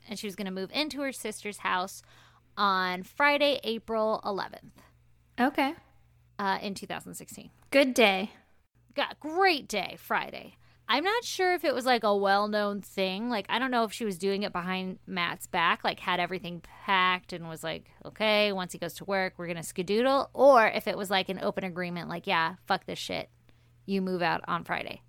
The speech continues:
Speaker 1: Don't know. Not clear.
Speaker 2: Yeah.
Speaker 1: Um, so Jessica had actually, well, you know what? Okay, here's the thing. I'll tell you why I think that they knew about it.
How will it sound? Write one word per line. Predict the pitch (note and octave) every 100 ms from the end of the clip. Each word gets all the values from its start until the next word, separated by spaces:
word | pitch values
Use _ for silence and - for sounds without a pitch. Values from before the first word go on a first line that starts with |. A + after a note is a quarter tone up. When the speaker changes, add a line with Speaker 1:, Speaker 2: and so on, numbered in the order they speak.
| -
Speaker 1:
Don't | C#4+ B3
know. | - - _ -
Not | G#3+ -
clear. | - - - - - - - -
Speaker 2:
Yeah. | B3 G#3 F3 G#3+ - - _ A#3+
Speaker 1:
Um, | A#3 G#3+ G#3 G#3 -
so | - B3 G#3+ G#3 G#3 - - - _ _ - -
Jessica | B3 E4 D4
had | B3+
actually, | A3+ A3 - A3+ G#3 -
well, | D#4 F#4
you | C#4+ D#4
know | C#4+
what? | C#4 -
Okay, | G3 - - - - _
here's | C#4
the | C#4+ C4
thing. | G3 - F#3 -
I'll | B3
tell | E4
you | F4+ F#4+
why | A#3+ G#3 G3 G3+
I | - G3+
think | - G3+ F#3 -
that | F3+
they | F#3 F3
knew | F3
about | E3+ D#3+ D#3+
it. | -